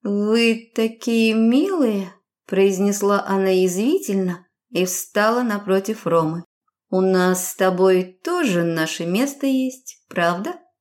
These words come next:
И эта бесцеремонная особа уселась рядом с Ромой, едва не умастившись на его колене. "Только ты туда почему-то перестал ходить,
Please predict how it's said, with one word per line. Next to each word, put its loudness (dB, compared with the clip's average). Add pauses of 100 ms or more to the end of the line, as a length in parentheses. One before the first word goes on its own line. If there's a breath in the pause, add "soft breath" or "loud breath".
(160)
И -2
эта 0
бесцеремонная 2
особа -2 (200)
уселась -2
рядом -2
с -4
Ромой, 4
едва 2
не 4
умастившись -2
на 0
его 0
колене. -2 (320)
"Только 0 (140)
ты -2
туда 0
почему-то -4
перестал -2
ходить, -2